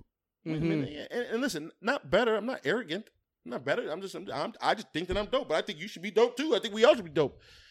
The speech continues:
Speaker 1: And I think that's why people don't get mad at me for saying that I, I'm dope, because I also truly believe that, that you're dope too. Even
Speaker 2: Absolutely.
Speaker 1: if, even, even, even Mitch, even Mitch, is, is fucking ridiculous he is,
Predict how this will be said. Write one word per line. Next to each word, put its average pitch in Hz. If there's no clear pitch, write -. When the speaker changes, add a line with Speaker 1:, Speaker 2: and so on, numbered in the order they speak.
Speaker 1:
And 160
I 170
think 208
that's 202
why 175
people 175
don't 170
get 165
mad 160
at 151
me 175
for 156
saying 160
that 139
I, 147
I'm 147
dope, 156
because 160
I 156
also 156
truly 170
believe 147
that, 135
that 123
you're 131
dope 123
too. 120
Even 170
Speaker 2:
Absolutely. 147
Speaker 1:
if, 180
even, 175
even, 226
even 214
Mitch, 170
even 214
Mitch, 175
is, 131
is 127
fucking 175
ridiculous 165
he 175
is, 185